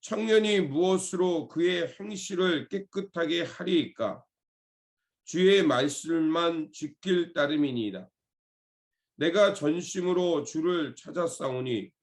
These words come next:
주의 계명에서 떠나지 말게 하소서. 내가 주께 범죄하지 아니하려 하여 주의 말씀을 내 마음에 두었나이다.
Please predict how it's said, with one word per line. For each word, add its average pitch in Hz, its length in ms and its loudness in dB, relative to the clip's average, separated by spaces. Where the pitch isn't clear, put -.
주의 185 400 4
계명에서 143 1080 0
떠나지 170 540 0
말게 127 480 -2
하소서. - 600 -12
내가 190 420 4
주께 170 580 -2
범죄하지 156 960 -2
아니하려 143 680 -2
하여 127 540 -4
주의 185 400 2
말씀을 143 760 -2
내 165 260 2
마음에 147 640 -2
두었나이다. 131 760 -4